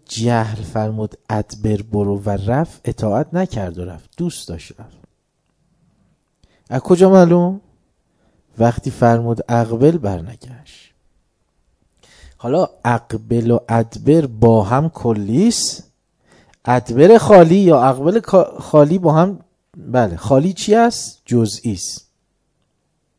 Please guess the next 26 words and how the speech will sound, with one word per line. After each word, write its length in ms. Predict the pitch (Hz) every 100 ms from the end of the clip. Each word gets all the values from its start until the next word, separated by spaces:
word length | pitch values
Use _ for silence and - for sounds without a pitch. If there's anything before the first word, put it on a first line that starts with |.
| _ 127
جنس 500 | 127 160 214 196 -
جهل 360 | 170 160 - 82
اینه. 260 | 107 113 - _ _ _ _ _ _ _ _ _ _ _ _ _ _ -
وقتی 220 | 98 -
او 80 | 117 -
اقبل، 360 | 101 - 104 117
برنگشت، 760 | 110 98 92 87 98 - _ _ _ _ _ _ _ _ _ _ _ _ _ _ _ _ _ _ _ -
تعارف 320 | 110 107 104
که 100 | 120
نداریم 320 | 123 147 156
که. 280 | 147 117 107 - _ -
یعنی 120 | 131 -
اونایی 300 | 139 151 175
که 180 | -
یه 220 | 180 156 165
جاهایی 480 | 156 131 127 156
از 280 | 156 123 110
دین 220 | 123 151
رو 80 | 175
دوست 320 | 160 156 -
دارن، 240 | 104 101 110 _ _ _ _ _
اصلاً 220 | 135 185
یادشون 420 | 202 233 202 180 160
نمیره، 320 | 135 120 123 _ _ _ _ -
بکشیشون، 640 | - 190 175 160 156 156 _ _ _ _ _ _
میرن. 300 | 147 120 92